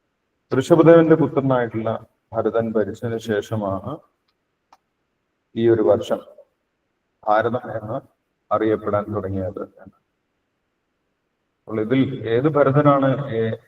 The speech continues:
ഏറ്റവും ആദ്യം ജീവിച്ചിരുന്നത്? ശ്രീരാമചന്ദ്ര ഭഗവാന്റെ അനുജനാണോ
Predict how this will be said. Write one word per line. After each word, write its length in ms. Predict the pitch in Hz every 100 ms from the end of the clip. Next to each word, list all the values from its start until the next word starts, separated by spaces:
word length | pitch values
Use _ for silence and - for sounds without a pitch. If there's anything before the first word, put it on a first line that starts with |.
| 110
ഏറ്റവും 420 | 113 110 135 120
ആദ്യം 360 | 107 107 120 110 - _ 117
ജീവിച്ചിരുന്നത്? 760 | 120 117 127 117 117 110 104 98 _ _ _ _ _ _ _ _ _ _ _ _ _ _ _ _ _ _ _ _ _ 113
ശ്രീരാമചന്ദ്ര 680 | 113 123 120 117 120 120
ഭഗവാന്റെ 680 | 117 113 110 113 110 107 - - - - 110 _ -
അനുജനാണോ 680 | 107 107 117 113 110 107